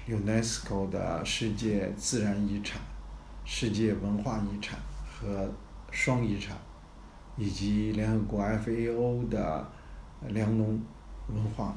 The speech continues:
遗产。那么我们发现呢，一个普遍的问题，就是遗产设立的目的是非常清晰的，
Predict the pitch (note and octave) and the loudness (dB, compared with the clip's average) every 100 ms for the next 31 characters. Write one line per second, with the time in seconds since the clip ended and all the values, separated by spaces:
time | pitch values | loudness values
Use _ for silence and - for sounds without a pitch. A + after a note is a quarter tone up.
0 | - G2+ G#2+ - - - - - - - | -6 -8 -6 -8 -8 -12 -14 -16 -16 -16
1 | - - - - - - - - E3+ D#3+ | -14 -14 -14 -16 -16 -16 -12 4 8 10
2 | A#2+ G#2 A2+ A#2+ B2+ A#2+ B2+ - A#2+ A2 | 8 6 4 2 2 2 2 2 4 4
3 | G#2 G2+ F#2+ G2 - - C3 C#3 C#3 - | 4 2 -2 -4 -6 -2 2 2 0 -2
4 | G#2 A#2+ G3+ - G#2+ F#2 F#2 - - - | -4 6 6 6 4 0 -4 -6 -8 -10
5 | - - - - - - D#3 C3+ B2+ A#2+ | -12 -14 -12 -12 -6 4 6 8 6 2
6 | - - C#3 E3 A3 - A2 G#2 - G3+ | -2 0 6 8 6 6 4 4 6 8
7 | E3+ D3 C#3 A2+ A2+ D3 F#3 A#2 G#2+ - | 8 8 8 6 4 6 6 6 2 -2
8 | - - - - - - - - - - | -10 -14 -16 -16 -14 -12 -10 -4 -2 4
9 | C3 C3 B2+ - C#3+ C#3 - C3+ C3+ | 6 6 4 2 4 4 4 2 2